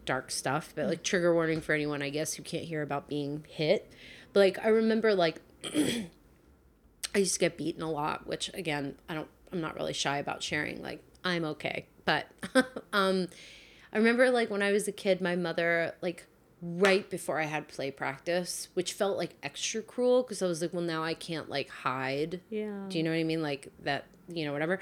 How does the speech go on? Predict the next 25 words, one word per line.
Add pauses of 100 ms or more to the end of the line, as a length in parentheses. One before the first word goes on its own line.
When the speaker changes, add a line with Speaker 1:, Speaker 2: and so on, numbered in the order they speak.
(460)
Speaker 1:
But
I
remember, (100)
um, (480)
she
just,
like,
lost
her
temper
as
she
did
in
those
days.
And,
like, (100)
I
got
wailed (160)
so
badly
and,
like,